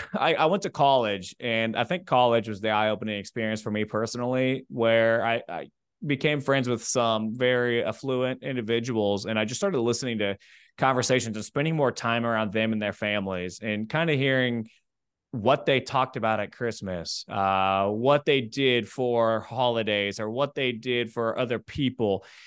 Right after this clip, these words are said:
And just seeing that really is what that light bulb moment that I had, where it was, they're talking, they're sitting at the Christmas table talking about what stocks they're in, what hap-, what happened in the market this year, what next year looks like, compared to we're sitting here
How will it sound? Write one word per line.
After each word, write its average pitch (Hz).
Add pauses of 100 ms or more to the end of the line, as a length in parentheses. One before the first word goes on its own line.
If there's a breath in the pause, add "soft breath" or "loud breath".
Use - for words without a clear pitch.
And 127
just 175
seeing 127
that 92
really 143
is 107
what 117 (240)
that 120
light 120
bulb 127
moment 110
that 113
I 104
had, 107
where 104
it 104
was, 107 (260 soft breath)
they're 180
talking, 143 (180 soft breath)
they're 185
sitting 180
at 127
the 127
Christmas 131
table 131
talking 131
about 117
what 131
stocks -
they're 120
in, 107
what 131
hap-, 131
what 139
happened 131
in 120
the 117
market 123
this 110
year, 110 (260 soft breath)
what 131
next 131
year 123
looks 113
like, 113
compared 123
to 117
we're 127
sitting 135
here 113